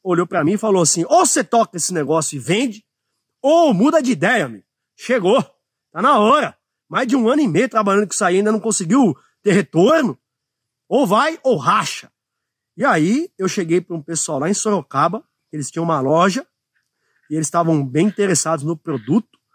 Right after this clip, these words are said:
Eu falei: "Vamos? Vamos fazer?" E aí, além das quatro saladas prontas, eu cheguei também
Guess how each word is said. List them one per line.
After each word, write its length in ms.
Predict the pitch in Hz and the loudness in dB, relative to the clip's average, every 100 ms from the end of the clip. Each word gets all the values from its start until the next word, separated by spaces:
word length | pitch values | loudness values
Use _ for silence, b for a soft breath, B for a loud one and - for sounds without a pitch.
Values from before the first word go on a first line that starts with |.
| b b b b | b b b b
Eu 100 | 170 | -8
falei: 280 | 160 196 180 | -2 0 0
"Vamos? 320 | 135 226 247 - b b b - | 2 2 0 -6 b b b -8
Vamos 160 | 180 | -6
fazer?" 360 | 160 127 220 277 _ b b _ _ _ _ _ b b b b b - | -6 0 0 0 _ b b _ _ _ _ _ b b b b b -6
E 100 | 160 | 0
aí, 480 | 175 170 190 202 226 _ _ - | 2 2 4 2 0 _ _ 0
além 460 | 190 185 165 240 | 2 4 4 2
das 200 | 294 208 | 2 0
quatro 300 | - 185 202 | -2 -2 -2
saladas 380 | - 170 165 151 | -2 0 -2 -4
prontas, 580 | - 156 208 226 233 - | -6 -4 -4 -2 -4 -4
eu 120 | 175 | -4
cheguei 280 | 170 180 165 | -4 -2 -2
também 460 | 180 151 151 220 | -2 0 0 0